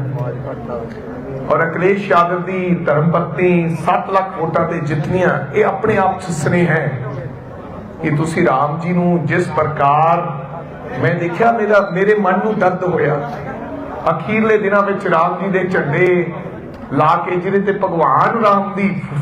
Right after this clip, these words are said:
ਫੋਟੋ ਸੀ, ਉਹ ਇਹਨਾਂ ਨੇ ਜਗ੍ਹਾ ਜਗ੍ਹਾ ਤੇ ਬੰਨ੍ਹਤੇ ਔਰ ਕਈ ਡਿੱਗ ਡਿੱਗ ਕੇ, ਮਾਫੀ ਚਾਹੁੰਦਾ,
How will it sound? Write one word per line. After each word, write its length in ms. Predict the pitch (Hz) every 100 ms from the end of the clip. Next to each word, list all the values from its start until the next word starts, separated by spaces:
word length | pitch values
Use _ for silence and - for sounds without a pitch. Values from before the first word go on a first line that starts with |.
| - - -
ਫੋਟੋ 340 | 202 202 220
ਸੀ, 240 | 214 - - - - - - 185 190 - - - -
ਉਹ 120 | 220 220
ਇਹਨਾਂ 260 | 220 247
ਨੇ 280 | 247 247 247 240 - 143
ਜਗ੍ਹਾ 280 | 170 226 269
ਜਗ੍ਹਾ 280 | 247 247 262
ਤੇ 160 | 226
ਬੰਨ੍ਹਤੇ 600 | 180 156 196 180 147 - - - - - 233
ਔਰ 240 | 240 240
ਕਈ 340 | 240 262 269 170
ਡਿੱਗ 180 | 196 202
ਡਿੱਗ 320 | 208 214 -
ਕੇ, 360 | 214 208 208 208 - - - - - - - -
ਮਾਫੀ 380 | 147 156 - -
ਚਾਹੁੰਦਾ, 240 | 165 185